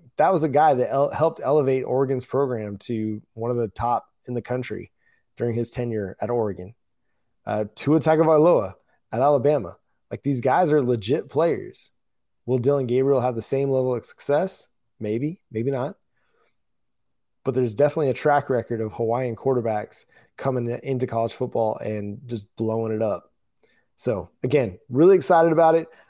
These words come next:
Chris Hummel, no disrespect, or Hummer, no disrespect. Um, I disagree with you. I think the Oklahoma Sooners quarterback situation is at worst a push. Um, and I'm not gonna say that they're better off,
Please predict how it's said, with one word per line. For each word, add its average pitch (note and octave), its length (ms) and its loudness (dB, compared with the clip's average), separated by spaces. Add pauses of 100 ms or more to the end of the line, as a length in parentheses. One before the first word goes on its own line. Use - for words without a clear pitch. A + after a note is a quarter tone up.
(720)
Chris C#3+ 180 0
Hummel, D#3 500 2 (640)
no A#2+ 140 -2
disrespect, C#3 760 -2 (180)
or G#2+ 80 -8
Hummer, C#3 320 -2
no C3+ 160 -4
disrespect. C3+ 760 -2 (500)
Um, A2 540 -6 (400)
I A2+ 380 -2
disagree A#2+ 460 -2
with C#3 160 -4
you. C3 320 -4 (140)
I G2+ 100 -8
think A#2 220 -8
the A#2+ 80 -4
Oklahoma A2 280 -6
Sooners B2 540 -6
quarterback A#2+ 300 -4
situation B2+ 520 -6
is B2 160 -4
at G#2+ 100 -2
worst A#2+ 240 -2
a F#2 60 -4
push. - 420 -6 (560)
Um, G2+ 380 -10
and G#2+ 420 -6 (380)
I'm B2+ 80 -6
not C3+ 100 0
gonna C3+ 140 0
say D3 140 4
that A#2+ 120 -2
they're C3 140 2
better C3 280 2
off, D#3 360 4